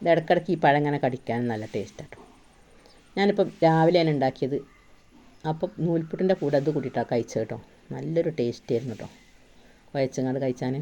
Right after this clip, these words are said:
കറിയൊന്നും വേണ്ട, അത് കൂട്ടി കുഴച്ച് കഴിച്ചാൽ നല്ല ടേസ്റ്റാണ്. അങ്ങനെ നമ്മുടെ വളരെ ടേസ്റ്റിയായ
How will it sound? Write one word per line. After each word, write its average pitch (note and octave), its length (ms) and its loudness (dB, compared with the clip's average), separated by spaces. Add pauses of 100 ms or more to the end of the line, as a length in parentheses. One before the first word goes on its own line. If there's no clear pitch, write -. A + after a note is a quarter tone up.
(1700)
കറിയൊന്നും D#3 420 4
വേണ്ട, C#3 200 0
അത് C#3 140 -2
കൂട്ടി C3 260 -2
കുഴച്ച് B2+ 340 -2
കഴിച്ചാൽ B2 500 -4
നല്ല A#2 400 -4
ടേസ്റ്റാണ്. A#2 420 -6 (1300)
അങ്ങനെ A3 280 8 (140)
നമ്മുടെ D3 320 4 (280)
വളരെ F3+ 280 8 (160)
ടേസ്റ്റിയായ B2+ 680 2